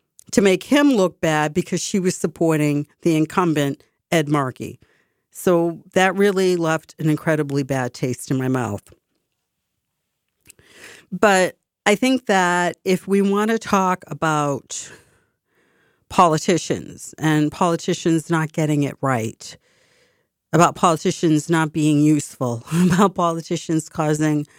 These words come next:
more problems than they're worth,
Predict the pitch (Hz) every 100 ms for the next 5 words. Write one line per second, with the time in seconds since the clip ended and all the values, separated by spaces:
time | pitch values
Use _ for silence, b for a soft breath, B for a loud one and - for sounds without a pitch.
0 | b b b _ _ _ _ _ 170 175
1 | 185 - 180 170 151 151 147 143 - -
2 | _ - 156 151 135 143 147 117 -